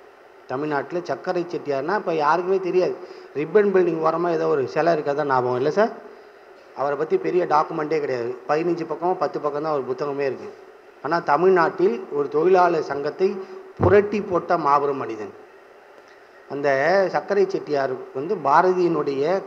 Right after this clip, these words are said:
இறுதி காலத்தில் அந்த உடலை சுமந்து சென்ற நபர்களில் ஒரு ஆள்.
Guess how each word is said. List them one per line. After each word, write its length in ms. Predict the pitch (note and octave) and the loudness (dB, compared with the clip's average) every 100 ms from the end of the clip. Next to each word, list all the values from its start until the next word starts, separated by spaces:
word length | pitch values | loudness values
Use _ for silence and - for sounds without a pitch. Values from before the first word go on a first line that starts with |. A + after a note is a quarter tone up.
| - | -8
இறுதி 380 | C3+ E3+ G3+ G3+ | -6 -4 -2 -2
காலத்தில் 640 | F#3+ C#3+ C3+ - D3+ G3 G3+ - - - - - | 0 0 0 -2 0 0 0 -12 -18 -20 -20 -14
அந்த 260 | - C3+ C#3 | -6 -2 -2
உடலை 380 | C3+ F#3 G3+ F#3 | 0 2 4 4
சுமந்து 560 | - F3 G#3 A3 G#3 | 2 2 4 4 2
சென்ற 320 | G3 E3+ D#3 D#3 | 0 -2 -4 -4
நபர்களில் 600 | C#3+ C#3 D3 D3 D3+ B2+ | -2 -2 -4 -4 -4 -4
ஒரு 160 | A2+ | -4
ஆள். 120 | G#2+ | -6